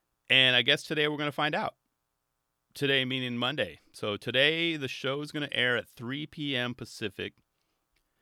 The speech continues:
I'm recording this now. It's Monday morning. But I was so tempted to just wait and record the show after.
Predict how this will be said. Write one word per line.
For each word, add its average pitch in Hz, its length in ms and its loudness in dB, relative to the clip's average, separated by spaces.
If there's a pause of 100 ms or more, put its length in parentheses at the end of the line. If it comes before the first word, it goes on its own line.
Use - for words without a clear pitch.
(240)
I'm 139 140 2
recording 131 400 -4
this 120 160 -8
now. 104 200 0
It's 107 120 -8
Monday 113 220 -4
morning. 98 380 -8 (420)
But 117 100 0
I 117 120 6
was 104 120 -2
so 180 400 0
tempted 135 520 -6
to 104 60 -16
just 104 200 -10
wait 98 400 -4 (520)
and 101 200 -8
record 107 380 -6
the 101 60 -10
show 98 220 -4
after. 131 540 -6